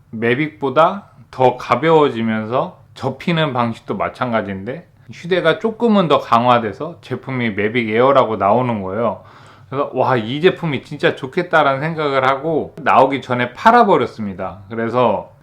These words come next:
매빅 에어를 기다리고 있었는데 이 제품이 나왔는데, 어, 조금 의외였던 게 이 드론을 조종하는 컨트롤하는 이 신호하고 이 매빅이라는 기계가 하늘에 날아가서 이 컨트롤하고 연결이 되어 있는데,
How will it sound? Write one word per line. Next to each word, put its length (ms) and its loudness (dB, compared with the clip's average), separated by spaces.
매빅 340 0
에어를 380 4
기다리고 480 -2
있었는데 720 -4
이 160 -10
제품이 440 2
나왔는데, 880 2
어, 220 2
조금 360 -2
의외였던 640 4
게 420 -6
이 320 -2
드론을 420 0
조종하는 520 0
컨트롤하는 880 2
이 180 -4
신호하고 960 0
이 120 2
매빅이라는 1160 0
기계가 800 2
하늘에 440 -2
날아가서 800 2
이 240 0
컨트롤하고 640 0
연결이 460 0
되어 260 -2
있는데, 540 -2